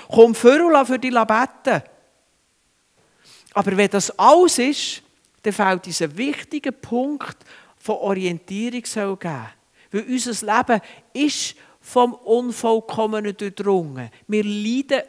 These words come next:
immer wieder ein bisschen an der Situation, die ist. Und das ist das Spannungsfeld, das wir im Glauben auflösen. Und wir fragen uns manchmal, warum Gott? Jesus hat am Kreuz so gefragt, Gott, warum hast du mich verlassen? Das ist etwas, was uns bewegt.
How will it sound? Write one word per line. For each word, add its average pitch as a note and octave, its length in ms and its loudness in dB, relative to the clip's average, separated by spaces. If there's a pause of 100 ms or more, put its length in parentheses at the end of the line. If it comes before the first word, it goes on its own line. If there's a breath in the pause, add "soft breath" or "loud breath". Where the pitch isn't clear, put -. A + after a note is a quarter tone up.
immer A3+ 360 -6
wieder G#3+ 320 -6
ein G3 100 -4
bisschen G3+ 240 -4
an F#3 80 -6
der F3+ 60 -12
Situation, F3 960 -8
die F#3 140 -8
ist. - 380 -10 (420)
Und F#3+ 160 -8
das B3+ 160 -4
ist D4+ 200 -2
das - 80 -8
Spannungsfeld, G3+ 680 -2
das F3+ 160 -2
wir E3+ 60 -6
im E3 120 -8
Glauben D#3 440 -2 (200 loud breath)
auflösen. A#3 720 -2 (160 soft breath)
Und G#3 100 -6
wir A3 80 0
fragen B3 480 -2
uns C4+ 160 -8
manchmal, G3+ 540 -6
warum B3 300 -4
Gott? - 500 -6 (160 soft breath)
Jesus G#3 340 -2
hat F#3+ 200 -2
am F3 60 -10
Kreuz F#3+ 280 -12
so A#3 80 -14
gefragt, - 560 -8
Gott, F#3+ 240 -8
warum F#3 480 -4 (160)
hast E3 260 -10
du E3 60 -14
mich E3+ 220 -12
verlassen? F#3 640 -10 (640 loud breath)
Das B3+ 220 -6
ist G3 220 -6
etwas, G3 340 -4
was F3+ 100 -6
uns - 160 -8
bewegt. E3 520 -8